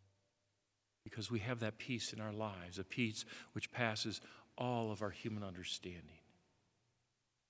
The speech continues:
In this trying time, in this situation,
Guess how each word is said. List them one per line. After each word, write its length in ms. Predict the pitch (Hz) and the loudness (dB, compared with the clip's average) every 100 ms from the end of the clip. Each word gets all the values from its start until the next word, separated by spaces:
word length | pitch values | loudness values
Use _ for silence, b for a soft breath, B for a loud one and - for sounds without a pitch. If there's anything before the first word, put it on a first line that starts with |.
| _ _ _ _ _ _ _ - | _ _ _ _ _ _ _ -6
In 100 | 110 | 0
this 160 | 110 104 | 4 4
trying 460 | - 127 120 120 110 | 4 6 6 6 4
time, 480 | 120 117 120 120 | 4 8 8 6
in 140 | 110 101 | 4 0
this 120 | 107 | 2
situation, 840 | - 110 - 107 113 107 - 110 | 2 2 2 4 4 2 0 -2